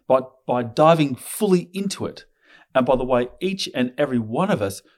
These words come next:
chooses to live life, by choosing to pursue our passions, purpose, and potential in life. It can only get better. This is episode zero,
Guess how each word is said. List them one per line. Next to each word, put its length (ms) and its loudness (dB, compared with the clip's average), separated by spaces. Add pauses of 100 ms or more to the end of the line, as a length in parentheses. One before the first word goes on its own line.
chooses 460 -2
to 260 -4
live 320 0
life, 460 -4 (880)
by 140 4
choosing 480 0
to 120 -10
pursue 540 -6
our 160 -2
passions, 800 -6 (440)
purpose, 420 -2 (380)
and 240 2
potential 480 -2
in 80 -6
life. 260 0 (480)
It 140 -6
can 240 2
only 260 6
get 220 -4
better. 300 -6 (880)
This 200 8
is 200 10
episode 480 6
zero, 640 4